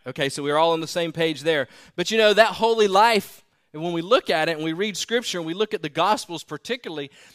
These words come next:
uh, it brought a lot of conflict in his life, didn't it? I mean, <laughs> there was a lot of conflict in the life of Christ, and,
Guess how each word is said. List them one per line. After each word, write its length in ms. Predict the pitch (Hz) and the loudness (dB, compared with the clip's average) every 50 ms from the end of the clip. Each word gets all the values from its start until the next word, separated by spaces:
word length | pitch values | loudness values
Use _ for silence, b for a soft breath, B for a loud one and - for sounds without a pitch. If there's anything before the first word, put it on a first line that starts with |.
| B B B - | B B B -2
uh, 320 | 165 170 160 151 139 131 - - | 0 0 2 2 0 -2 -4 -4
it 160 | 156 202 208 | -4 -4 -2
brought 200 | 220 247 269 247 | 0 -2 0 0
a 40 | 170 | 0
lot 160 | 170 190 190 | 0 0 0
of 80 | 165 - | -2 -2
conflict 540 | - 202 240 269 277 - 160 139 - - 131 | -2 -2 -2 -2 -2 -6 -8 -10 -8 -8 -10
in 80 | 123 | -8
his 180 | 143 143 131 160 | -8 -8 -6 -6
life, 260 | 196 240 - 165 - | -6 -6 -6 -8 -8
didn't 220 | - 147 120 117 | -10 -10 -10 -10
it? 140 | 110 82 _ _ _ _ _ _ _ _ _ _ _ _ _ _ _ _ _ _ _ _ _ _ _ _ _ _ | -14 -18 _ _ _ _ _ _ _ _ _ _ _ _ _ _ _ _ _ _ _ _ _ _ _ _ _ _
I 60 | - 160 | -6 -2
mean, 180 | 180 170 139 | -2 -2 -2
<laughs> 40 | 151 | -2
there 120 | 175 185 | -4 0
was 160 | 247 392 311 180 | 0 0 0 0
a 60 | 170 | 0
lot 400 | 143 139 139 147 160 170 180 180 | -2 -2 -2 0 0 0 0 -2
of 80 | 175 | -4
conflict 800 | - - 190 180 180 190 202 208 - - 165 156 151 151 151 _ B B B B B B | -4 -4 -4 -2 -2 -2 -4 -4 -6 -4 -4 -2 -2 -4 -6 _ B B B B B B
in 160 | 151 151 151 | -4 -4 -2
the 120 | 143 139 | -2 -2
life 420 | 135 139 147 160 165 180 175 - 151 | 0 0 0 2 2 0 -2 -4 -8
of 160 | 139 - - | -12 -12 -10
Christ, 580 | - 185 180 180 180 175 165 156 147 - - | -6 -4 -4 -2 -2 -4 -6 -6 -8 -8 -8
and, 440 | 151 151 151 151 147 147 143 139 127 | -6 -6 -4 -4 -4 -4 -4 -6 -8